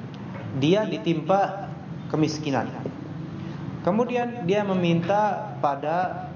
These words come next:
wali keramat yang sudah meninggal. Tidak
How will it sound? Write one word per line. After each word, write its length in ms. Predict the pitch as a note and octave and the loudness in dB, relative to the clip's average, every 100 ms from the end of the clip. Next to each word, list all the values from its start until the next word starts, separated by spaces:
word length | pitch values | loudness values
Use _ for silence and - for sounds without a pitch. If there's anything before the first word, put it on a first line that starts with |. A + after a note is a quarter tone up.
| - - - - - - - - | -10 -10 -12 -12 -12 -12 -12 -4
wali 480 | C#3 C#3 C#3+ D3 C#3 | 2 2 2 -2 -4
keramat 520 | C#3 C#3 C#3 - - - - - - - - - - - - - - - - - - - - - D3+ | 0 2 0 -2 -8 -4 -4 -4 -10 -10 -10 -10 -10 -10 -10 -10 -10 -10 -10 -10 -12 -12 -12 -4 0
yang 160 | C#3+ C#3+ | 2 2
sudah 280 | D3 D#3 D#3 | 2 2 0
meninggal. 720 | C#3+ D3 C#3+ C#3 A2+ G#2+ - - - - - - | -2 -2 2 2 2 -4 -8 -8 -10 -8 -8 -6
Tidak 240 | C#3 D3 | 0 2